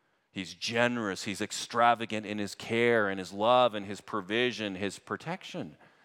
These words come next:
So if that's all that we knew about God the Father, well, that would still make enough difference, right? That, well, that's how we want to parent our kids. That they would see some,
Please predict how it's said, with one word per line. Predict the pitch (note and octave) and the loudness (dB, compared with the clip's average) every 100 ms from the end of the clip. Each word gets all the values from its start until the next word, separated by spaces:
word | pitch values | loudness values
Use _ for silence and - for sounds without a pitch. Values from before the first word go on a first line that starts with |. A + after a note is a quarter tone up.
| _ _ _ _ _ _ _ _ _ | _ _ _ _ _ _ _ _ _
So | - | -6
if | C#3 | 2
that's | C#3+ C#3+ - | 2 2 0
all | B2 B3 D4 | 4 6 6
that | D#3 F2 | 4 2
we | E2+ | -4
knew | D#2+ D#2 F2 | -6 -6 -2
about | C#3+ G2 F2 | 0 2 0
God | E2 D#2+ | 0 -4
the | D#2+ | -4
Father, | - E2 D#2 C3 | -4 -2 0 -2
well, | D3+ D#3 | 0 2
that | D#3+ F#3+ | 2 2
would | F#3 C3+ _ _ | -2 -6 _ _
still | - F3 G#3 | -6 0 0
make | C#3+ C#3+ | 2 2
enough | D3 C#3+ C3 | 2 2 2
difference, | C3+ E3 C#3 B2+ G#2 | -2 -2 -2 -4 0
right? | A#2 C3 E3 | 2 2 0
That, | D3 - - | -6 -6 -8
well, | C#3 - _ | -8 -8 _
that's | - D3 - | -8 -6 -2
how | D#3 | -2
we | D3 C#3+ | -2 -4
want | F#3+ A#2+ | -4 -4
to | F#2+ _ _ _ | -6 _ _ _
parent | - B2 C3+ C#3 _ _ _ _ _ _ _ _ _ _ _ _ | -4 -2 -2 -8 _ _ _ _ _ _ _ _ _ _ _ _
our | - F3+ | -6 -6
kids. | - - - - - _ _ _ _ _ _ | -8 -12 -12 -18 -20 _ _ _ _ _ _
That | B2+ B2+ | -2 0
they | D3+ | 0
would | C#3+ | 0
see | - C#3+ | -4 -4
some, | - - - F3+ F#3+ G#2+ C#3+ | -2 0 0 4 4 2 -6